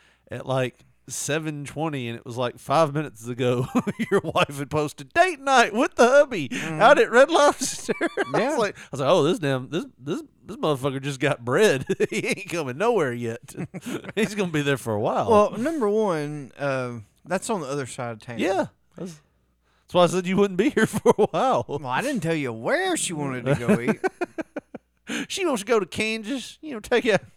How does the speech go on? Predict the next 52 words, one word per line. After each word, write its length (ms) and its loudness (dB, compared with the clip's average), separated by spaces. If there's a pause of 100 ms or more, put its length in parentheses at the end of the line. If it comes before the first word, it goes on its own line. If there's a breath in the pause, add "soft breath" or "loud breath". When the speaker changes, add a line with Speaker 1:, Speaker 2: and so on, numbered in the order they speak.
(240 loud breath)
Speaker 1:
check 200 -2
out 180 4
their 160 6
barbecue. 560 2
Speaker 2:
Uh, 60 -6
Speaker 1:
See 140 0
Speaker 2:
you 40 2
Speaker 1:
how 60 0
it 40 0
Speaker 2:
add 160 2
a 120 4
Speaker 1:
is. 100 -4
Speaker 2:
R 460 2
in 180 -6
front 280 -8
of 140 -10
it, 120 -10
and 100 -14
that's 180 -14
where 120 -8
we're 160 -6
<laughs> 120 -10
going 220 -2
tomorrow, 520 -8
Speaker 1:
Are 60 -14
you 100 -10
Speaker 2:
so. 60 -8
Speaker 1:
going 180 -4
to 40 -4
Arkansas? 800 -4
Speaker 2:
Yeah, 60 -20
we 100 -20
are. 320 -18 (500)
Speaker 1:
What 100 -10
y'all 100 -4
doing 200 -8
in 100 -10
Arkansas? 680 -8
That's 160 -8
B 180 -8
T 220 -10
land. 360 -10
Speaker 2:
This, 640 -14 (200)
uh, 340 -6
guy, 680 -6 (500)
uh, 160 -10
that 180 -16
she 160 -12
went 180 -10
to 80 -18
school 380 -12
with, 240 -12